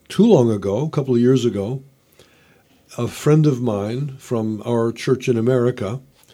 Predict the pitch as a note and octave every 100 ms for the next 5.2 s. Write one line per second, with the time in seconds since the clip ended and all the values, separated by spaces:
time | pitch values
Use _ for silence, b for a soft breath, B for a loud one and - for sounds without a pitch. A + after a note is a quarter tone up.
0 | b b b - B2 A#2+ A#2 A#2+ - C3+
1 | C3+ C3 C3 - A#2+ A2+ A2 A2 - _
2 | _ _ _ - A2+ G2+ - D3+ C#3 G2
3 | A2+ C3+ A2+ A#2+ G#2+ G#2 B2+ - A#2 B2+
4 | G2+ G#2+ - G#2+ A2+ A2+ C3 C3 A2+ G2
5 | G2